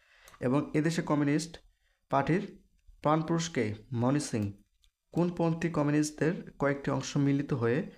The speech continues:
বাংলাদেশের ওয়ার্কার্স পার্টি গঠিত হয়েছে? চীন।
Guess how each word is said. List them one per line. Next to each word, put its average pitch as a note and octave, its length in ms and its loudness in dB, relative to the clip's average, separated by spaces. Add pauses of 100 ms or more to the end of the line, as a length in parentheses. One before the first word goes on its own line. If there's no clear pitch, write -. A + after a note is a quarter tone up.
(160)
বাংলাদেশের C#3+ 880 -2 (180)
ওয়ার্কার্স C#3 480 0
পার্টি B2+ 300 -2
গঠিত B2+ 280 -2
হয়েছে? A#2+ 380 -2 (220)
চীন। G#2 400 -4